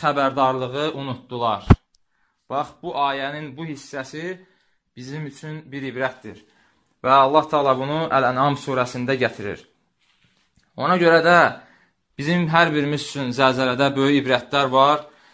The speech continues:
və sonda, e, ibadət əhlinə xatırlatmaq istəyirəm ki, Allah Taaladan olan bu cür xəbərdarlığı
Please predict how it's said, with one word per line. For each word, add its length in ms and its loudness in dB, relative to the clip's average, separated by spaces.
və 220 4
sonda, 460 2
e, 200 -4
ibadət 400 2
əhlinə 320 -2
xatırlatmaq 640 -2
istəyirəm 360 -6
ki, 200 -4
Allah 360 2
Taaladan 480 -2
olan 340 0
bu 100 -4
cür 160 -2
xəbərdarlığı 840 4